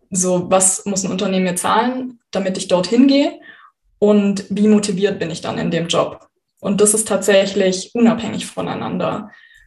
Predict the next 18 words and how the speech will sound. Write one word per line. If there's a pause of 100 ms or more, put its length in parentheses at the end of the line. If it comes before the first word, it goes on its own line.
(140)
weil
ich
vorhin
schon
erwähnt
habe,
ich
bin
intrinsisch
motiviert.
Das
heißt,
wenn
ich
in
diesem
Job
bin,